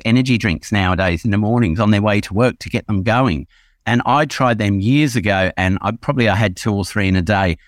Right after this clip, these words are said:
and anxiety just went through the roof because I was just trembling because I didn't realize they were gonna do that to me. But yeah, it's just full on, isn't it? There's so many things that contribute.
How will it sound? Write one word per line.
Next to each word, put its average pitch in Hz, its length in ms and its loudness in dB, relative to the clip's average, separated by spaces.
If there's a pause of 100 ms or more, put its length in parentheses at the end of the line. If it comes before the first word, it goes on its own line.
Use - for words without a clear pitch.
(240)
and 110 220 0 (100)
anxiety 113 880 0
just 90 220 -4
went 98 180 0
through 107 160 -2
the 95 100 -2
roof 117 340 0
because 110 260 -2
I 107 40 2
was 110 180 0
just - 360 -6
trembling 131 540 0
because 95 320 -4 (280)
I 214 120 0
didn't 226 180 2
realize 101 360 2
they 95 100 0
were 98 40 0
gonna 101 200 0
do 92 180 0
that 143 240 0
to 92 180 -4
me. 85 220 -4
But 139 320 -2
yeah, 139 520 0
it's 139 220 -4
just - 360 -4
full 147 220 -2
on, 180 140 2
isn't 165 220 -2
it? - 100 -2
There's 131 140 -2
so 180 180 -2
many 160 220 2
things 175 360 -2
that 123 120 -4
contribute. 147 580 -2